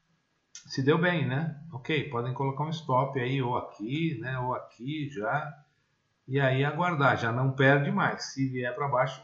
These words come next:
o ganho vai ser maior. Aqueles que quiserem sair aqui também, na próxima semana, também pode ser, ou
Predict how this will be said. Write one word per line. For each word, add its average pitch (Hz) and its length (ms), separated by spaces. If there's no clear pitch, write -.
o - 300
ganho 139 300
vai 143 140
ser 147 160
maior. 120 340
Aqueles 143 260
que - 140
quiserem 131 320
sair 123 320
aqui 160 560
também, 120 580
na - 80
próxima 104 360
semana, 117 680
também 104 300
pode 135 300
ser, 123 320
ou 131 500